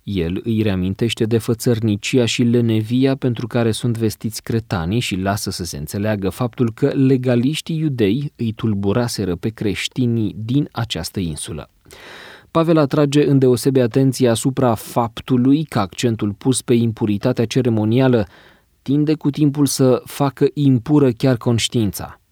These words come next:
Când mintea este absorbită de nimicuri religioase, prea desea chestiunile cu adevărat importante ale moralității și ale integrității sunt ignorate,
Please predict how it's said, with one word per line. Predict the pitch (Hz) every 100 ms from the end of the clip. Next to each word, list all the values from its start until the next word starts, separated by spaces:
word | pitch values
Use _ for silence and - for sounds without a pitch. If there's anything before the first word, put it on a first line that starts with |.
| _ _ -
Când | 107 85
mintea | 92 107 110
este | 98 90 - 80
absorbită | - 92 90 101 101 98
de | 98
nimicuri | 95 95 107 117 107 87 62
religioase, | 104 107 87 98 104 110 101 87 _ - _ _
prea | - 139
desea | 139 135 131
chestiunile | 117 131 110 - 131 131 120
cu | 107 110
adevărat | 104 101 113 113
importante | 117 113 104 110 113 113
ale | 107 110
moralității | 107 113 120 110 104 95 - 131 -
și | 123 113
ale | 98
integrității | 90 85 80 95 90 107 - 107
sunt | 117 110
ignorate, | 113 113 131 123 131 135 117